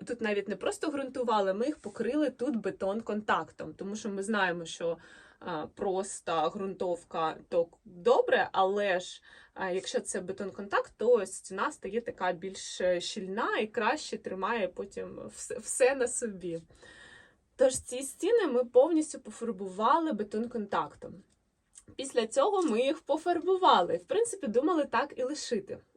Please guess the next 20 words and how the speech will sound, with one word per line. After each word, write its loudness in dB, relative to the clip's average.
Але 4
знайшли -2
ось -4
таке 0
рішення -2
з -14
цими, -2
а, -2
панельками. 2
І, -6
в -14
принципі, -4
ось -4
тут -8
ми -4
заклеїли 2
стіну, -4
і 0
воно -2
тримається 0